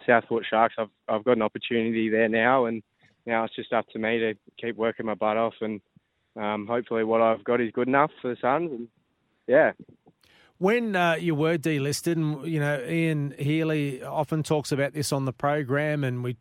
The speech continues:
Speaker 2: you know, from a, from an N R L perspective and cricket perspective as well, um, it's full on, and A F L's the same. I-, it's a full on lifestyle, isn't it? And then all of a sudden, it's gone, and I would imagine it, you know, those first couple of months, as you were talking about earlier,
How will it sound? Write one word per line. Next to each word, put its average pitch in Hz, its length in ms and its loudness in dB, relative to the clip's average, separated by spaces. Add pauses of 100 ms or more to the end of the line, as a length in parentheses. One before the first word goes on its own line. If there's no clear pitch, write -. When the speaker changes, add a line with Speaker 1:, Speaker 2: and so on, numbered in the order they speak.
Speaker 2:
you 156 140 -4
know, 135 200 -2
from 139 240 -4
a, 120 280 -2
from 139 200 -2
an 143 80 0
N 170 80 2
R 156 180 4
L 175 100 2
perspective 170 540 -2
and 120 100 0
cricket 180 300 -2
perspective 151 520 -2
as 127 140 -2
well, 151 320 0 (340)
um, 156 520 0
it's 196 220 -2
full 220 280 2
on, 135 220 2
and 139 140 -2
A 175 180 2
F 151 160 -2
L's 160 240 2
the 131 100 -4
same. 165 360 -2
I-, - 20 -12
it's 190 420 -6
a 175 60 2
full 254 260 0
on 160 160 2
lifestyle, 151 540 2
isn't 165 180 0
it? 120 60 0
And 120 100 -10
then 156 120 2
all 208 180 2
of 139 80 -2
a 135 40 -2
sudden, 156 460 0 (460)
it's 117 160 -2
gone, 170 500 0 (480)
and 165 160 0
I 170 60 4
would 165 160 2
imagine 170 480 2
it, 151 200 0
you 190 180 -4
know, 156 120 2
those 170 260 0
first 180 280 0
couple 170 180 -2
of 143 80 0
months, 160 220 0
as 135 100 0
you 135 80 0
were 139 80 0
talking 170 300 0
about 139 240 0
earlier, 147 480 -2